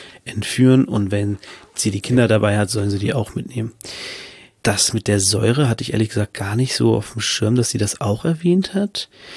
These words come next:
Aber das war ja so dann die, dieses Gerücht, dass Anna Maria mit Säure entstellt werden sollte, so. Also,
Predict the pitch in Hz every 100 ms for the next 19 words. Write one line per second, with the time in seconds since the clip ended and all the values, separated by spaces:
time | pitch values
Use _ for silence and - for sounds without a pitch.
0 | - - - 110 110 110 113 110 104 104
1 | 104 101 101 104 104 104 - 107 113 -
2 | - 104 104 - - - - - - -
3 | - - - - _ - 113 107 104 101
4 | 104 104 101 95 101 101 - 107 - -
5 | 101 - 98 95 - - 107 131 117 -
6 | - - - 113 117 113